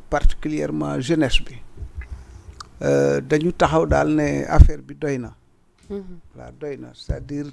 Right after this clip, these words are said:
Speaker 1: domination bi, exploitation bi, humiliation bi, euh, suñu réew yi mënunoo dem,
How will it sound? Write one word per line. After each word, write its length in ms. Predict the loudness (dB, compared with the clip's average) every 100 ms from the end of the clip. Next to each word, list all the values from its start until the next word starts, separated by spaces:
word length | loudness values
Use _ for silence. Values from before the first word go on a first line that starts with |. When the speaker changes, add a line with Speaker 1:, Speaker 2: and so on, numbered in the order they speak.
| -16
Speaker 1:
domination 800 | -6 -4 -4 -4 0 0 0 -6
bi, 320 | -8 -14 -14 -20 -20 _ -20 _ -12
exploitation 1040 | -10 -10 -10 -8 -8 -8 -10 -10 -14 -14
bi, 200 | -16 -18 -18 -14
humiliation 760 | -6 -4 -2 -4 -4 -4 -6 -8
bi, 200 | -12 -14 -14 -18 -18 -20 -20 -20 -14
euh, 440 | -8 -8 -8 -10 -14 -14 -18 -6 -2 -2 -6 -16 _ _ -20 -14
suñu 340 | -10 -4 -2
réew 220 | 2 2
yi 120 | 2 -2
mënunoo 400 | -2 -2 0 0
dem, 440 | 2 4 4 0